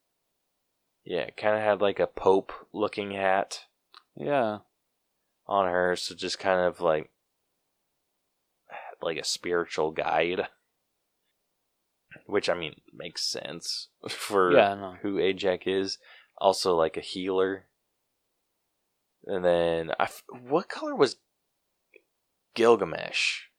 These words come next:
Speaker 1: 'Cause I remember Festus was purple. Um,
Speaker 2: Gilgamesh
Speaker 1: Druid
Speaker 2: was
Speaker 1: was black.
Speaker 2: Gilgamesh was kinda like an orange.
Speaker 1: Orange?
Speaker 2: But, like, a very, like, dark orange.
Speaker 1: Okay. I mean, that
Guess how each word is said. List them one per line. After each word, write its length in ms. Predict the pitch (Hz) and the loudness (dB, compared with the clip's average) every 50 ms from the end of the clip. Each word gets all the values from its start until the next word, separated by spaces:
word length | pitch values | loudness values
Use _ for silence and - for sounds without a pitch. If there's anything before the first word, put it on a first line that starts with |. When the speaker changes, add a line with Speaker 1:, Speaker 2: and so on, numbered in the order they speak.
| _ _ _ _ _ | _ _ _ _ _
Speaker 1:
'Cause 140 | - - 127 | -6 0 2
I 60 | 127 | 4
remember 280 | 123 135 147 151 143 135 | 6 6 6 6 4 2
Festus 520 | - - - 123 127 127 - 143 135 - | 4 6 6 6 6 6 2 0 -2 0
was 120 | - 110 - | -2 -4 -4
purple. 680 | - - 117 104 92 - - 80 76 76 78 87 95 _ _ _ _ _ _ _ _ _ _ _ _ _ _ - | 0 2 4 4 4 4 2 0 2 2 0 -2 -6 _ _ _ _ _ _ _ _ _ _ _ _ _ _ 0
Um, 420 | 113 104 98 92 90 90 87 87 87 | 4 6 8 8 8 8 8 6 6
Speaker 2:
Gilgamesh 60 | - 143 156 | 6 6 8
Speaker 1:
Druid 320 | 107 107 113 117 120 120 117 | 8 8 8 10 10 8 8
Speaker 2:
was 80 | 104 | 8
Speaker 1:
was 160 | 107 104 92 | 6 4 4
black. 580 | 85 - - 95 92 90 82 73 76 80 - - - - _ _ _ _ _ _ _ _ _ _ _ _ _ _ _ _ _ _ _ _ | 2 -2 0 4 4 4 4 2 -2 -8 -12 -18 -20 -20 _ _ _ _ _ _ _ _ _ _ _ _ _ _ _ _ _ _ _ _
Speaker 2:
Gilgamesh 460 | - - 139 135 180 196 208 190 - 139 | -4 -4 -4 -2 -2 -2 -2 -4 -4 -6
was 100 | 120 - | -8 -8
kinda 220 | - 143 131 127 | -4 -2 0 0
like 140 | 120 113 110 | 0 0 -2
an 100 | 104 - - | -4 -6 -8
orange. 760 | - 98 98 98 117 131 147 165 185 196 196 - - - _ _ _ - - - - _ _ _ | -10 -10 -8 -6 -4 -4 -4 -4 -6 -4 -6 -6 -6 -8 _ _ _ -14 -14 -14 -14 _ _ _
Speaker 1:
Orange? 640 | - 95 95 101 110 123 135 143 147 151 - - - 117 | 0 2 2 2 0 -2 -8 -14 -18 -16 -14 -14 -2 2
Speaker 2:
But, 100 | 131 127 | 4 4
like, 260 | 123 123 120 117 - - - | 4 4 2 0 -2 -2 -2
a 80 | 123 | -2
very, 520 | 117 113 107 - - 123 131 139 143 139 127 | -2 -4 -6 -2 0 2 2 4 2 0 0
like, 220 | 110 104 98 92 92 _ _ | 0 0 -2 -2 -8 _ _
dark 480 | - 101 95 87 78 76 - - - - - - | 0 0 2 2 0 -2 -6 -10 -14 -14 -16 -18
orange. 640 | - 85 80 80 80 - 50 - - - - - - _ _ _ _ _ _ - | -14 -12 -10 -10 -10 -12 -14 -14 -10 -10 -10 -10 -10 _ _ _ _ _ _ -10
Speaker 1:
Okay. 500 | - 82 85 - - - - - - - - _ _ _ _ _ _ _ _ _ _ _ _ _ _ _ _ _ _ _ _ _ _ _ _ _ _ _ _ _ _ _ - | -6 -6 -6 -6 -6 -8 -8 -8 -10 -12 -16 _ _ _ _ _ _ _ _ _ _ _ _ _ _ _ _ _ _ _ _ _ _ _ _ _ _ _ _ _ _ _ -8
I 40 | - | -6
mean, 200 | 147 143 135 101 | -6 -6 -6 -6
that 240 | - 156 165 - | -6 -6 -6 -6